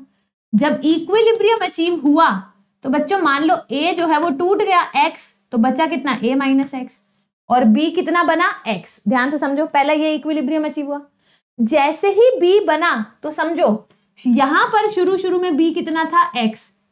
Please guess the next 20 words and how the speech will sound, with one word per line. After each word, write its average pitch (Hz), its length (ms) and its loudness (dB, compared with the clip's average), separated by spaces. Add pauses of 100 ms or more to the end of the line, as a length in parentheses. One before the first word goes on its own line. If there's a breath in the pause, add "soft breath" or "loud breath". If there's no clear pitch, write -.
(140)
सी 311 320 -2
था 302 100 2
ही 330 160 -4
नहीं। 294 200 -6 (640)
फिर 370 200 2
धीरे 359 440 2
धीरे 359 340 2
जो 311 260 -4
बी 311 280 2
है 285 380 0
वो 294 80 -4
टूटना 311 460 0
शुरू 349 260 0
हुआ, 339 220 2 (760)
मान 233 240 2
लो 302 100 0
ये 330 140 0
वाई 277 280 0
टूट 311 180 -2
गया, 247 260 -2